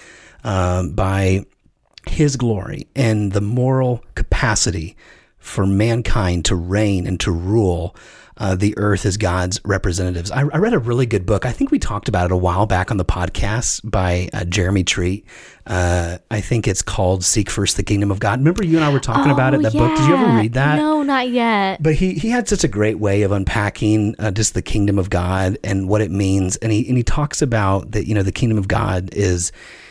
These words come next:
Speaker 1: is, I think it's God's reign through God's people over God's place. And I was
Speaker 2: Mm.
Speaker 1: like, "What a succinct definition," as we think about Genesis one and two, like,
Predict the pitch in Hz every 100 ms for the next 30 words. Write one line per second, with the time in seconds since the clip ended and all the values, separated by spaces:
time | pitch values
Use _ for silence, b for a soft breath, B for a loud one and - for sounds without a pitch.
0 | B - 101 98 - 104 127 95 117 120
1 | 107 120 110 101 101 101 101 98 95 -
2 | 127 120 117 104 95 - 104 92 - 87
3 | 87 - 104 98 98 90 90 87 - -
4 | 90 76 - - - - 120 - 120 113
5 | 143 240 - - - - 175 143 - _
6 | - 110 104 101 92 - 95 98 - B
7 | B B 131 123 123 147 123 95 - 156
8 | 107 - 101 92 120 110 95 101 90